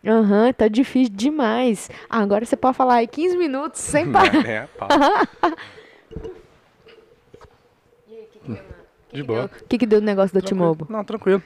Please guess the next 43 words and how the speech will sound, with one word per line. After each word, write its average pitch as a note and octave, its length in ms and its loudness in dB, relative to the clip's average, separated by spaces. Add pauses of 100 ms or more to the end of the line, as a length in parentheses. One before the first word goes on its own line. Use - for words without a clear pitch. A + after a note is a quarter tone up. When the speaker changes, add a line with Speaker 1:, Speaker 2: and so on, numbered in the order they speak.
Speaker 2:
Tava E3+ 140 2
Speaker 1:
Que F#3+ 80 0
Speaker 2:
certo. E3 300 -6
Achei D#3 180 -10
que D3+ 60 -16
eu D#3 40 -14
tinha E3 140 -12
pago C#3 320 -10 (200)
a A#2 100 -10
mais, A#2 300 -14
mas C3 200 -14
eu B2+ 60 -6
acho B2 100 -10
que D3 60 -16
não C3+ 60 -16
pagou A#2 260 -12
a G2+ 40 -18
mais, G2 220 -12
não. G#2 160 -16 (1500)
Mas A#2+ 80 -12
tá C3 100 -6
certo, A#2 240 -12
mas A#2+ 120 -6
eu B2 60 -4
tinha C3+ 140 -8
que A#2 60 -16
resetar B2+ 340 -6
minha G#2 140 -10
senha G2+ 240 -8
também G2 240 -8
da F#2+ 100 -6
conta, G2 300 -12
porque - 160 -16
não G2 60 -16
tava E2 180 -14
dando F#2 160 -14
pra G2 160 -10
eu F#2+ 60 -6
entrar F#2 240 -10
pra - 160 -14
ver F2+ 180 -12
tudinho F#2 320 -16
direitinho. F2 400 -14